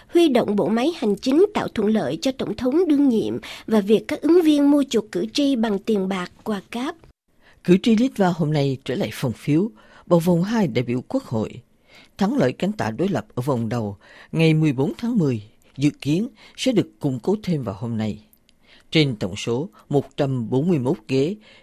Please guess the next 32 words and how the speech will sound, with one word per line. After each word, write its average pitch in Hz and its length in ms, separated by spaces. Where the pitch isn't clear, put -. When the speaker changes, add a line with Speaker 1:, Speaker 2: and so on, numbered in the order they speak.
Speaker 2:
chỉ 165 100
còn 160 260
sáu 202 200
mươi 254 140
bảy 123 280
ghế 165 340
phải 139 200
bầu 135 300
hôm 123 180
nay. 117 260
Lãnh 139 260
đạo 101 280
Đảng 113 240
Xã 165 200
hội 117 200
Dân 127 300
Chủ, 120 300
ông 131 420
Bukevicius, 147 1000
ngay 233 180
từ 147 100
vòng 117 240
đầu 110 280
đã 196 120
được 175 220
xem 175 360
là 123 220
Thủ 131 220
tướng 180 200
tương 147 220
lai 117 260
Litva, 110 460